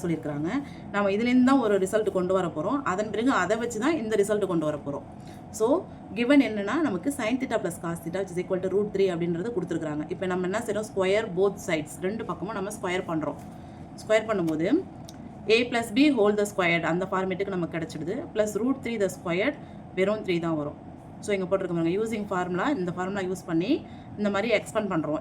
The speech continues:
ஏ ஸ்கொயர் பிளஸ் டூ ஏ பி பிளஸ் பி ஸ்கொயர் which is equal to root, uh, root three ஸ்கொயர் பண்ணோம்னா வெறும் த்ரீ. So, sin square theta, co-, cos square theta, two sin theta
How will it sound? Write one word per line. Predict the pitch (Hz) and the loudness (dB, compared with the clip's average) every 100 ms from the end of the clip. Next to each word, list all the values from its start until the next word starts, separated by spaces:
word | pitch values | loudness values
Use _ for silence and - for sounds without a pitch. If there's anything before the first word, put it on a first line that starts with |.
| 180 | -4
ஏ | 190 | -4
ஸ்கொயர் | 196 190 | -4 -4
பிளஸ் | 180 220 - | -4 -6 -2
டூ | 202 185 | -2 0
ஏ | 170 165 | -2 -4
பி | - | -4
பிளஸ் | 202 160 170 | -4 -2 -6
பி | 170 | -6
ஸ்கொயர் | 160 156 | -8 -6
which | 151 - | -6 -8
is | 175 | -4
equal | 165 156 214 | -2 -2 -2
to | 302 - - - - | -6 -12 -16 -12 2
root, | 277 277 220 | 2 6 4
uh, | 180 160 156 - | 6 2 -2 -4
root | 247 - | -6 0
three | 214 190 | 0 0
ஸ்கொயர் | 190 190 185 | -2 -4 -2
பண்ணோம்னா | 180 208 277 175 | -4 -2 -2 0
வெறும் | 180 180 | 0 -2
த்ரீ. | 151 143 - - - - - - - - - - - - - | -4 -6 -10 -16 -16 -16 -16 -16 -16 -16 -16 -16 -16 -16 -8
So, | 220 214 | -4 0
sin | 190 196 | 0 0
square | 220 202 | 0 2
theta, | 185 214 277 | 2 2 2
co-, | 208 196 - - - - - | 2 0 -6 -14 -14 -14 -2
cos | 196 202 | 0 2
square | 214 202 | 2 2
theta, | 180 175 254 415 320 | 0 0 0 -2 -2
two | 262 247 | -2 0
sin | 226 202 | 0 0
theta | 185 | 0